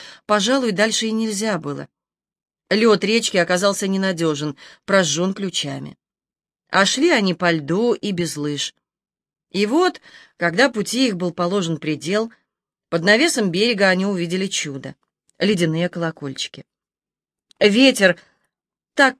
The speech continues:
как-то закручивался в излучине реки, что не давал сосулькам расти правильно вниз. Он крутил капли талой воды таким образом, что, замерзая, они образовывали полый конус —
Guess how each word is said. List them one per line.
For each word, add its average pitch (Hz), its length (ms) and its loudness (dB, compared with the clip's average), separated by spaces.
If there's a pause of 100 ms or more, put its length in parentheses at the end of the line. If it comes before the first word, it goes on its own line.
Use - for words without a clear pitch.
как-то 247 320 0
закручивался 220 840 0
в 190 60 0
излучине 185 460 -2
реки, 190 380 0 (220)
что - 180 0
не 254 120 6
давал 240 260 4
сосулькам 220 500 -2
расти 208 360 -2
правильно 165 520 0
вниз. 156 440 -8 (680)
Он 170 160 -2
крутил 214 380 0
капли 202 380 0
талой 185 320 -2
воды 180 280 -2
таким 180 300 -4
образом, 185 460 -2 (200)
что, - 180 -8
замерзая, 170 720 -2 (340)
они 175 180 0
образовывали 180 680 0
полый 180 440 -4
конус — 196 520 -4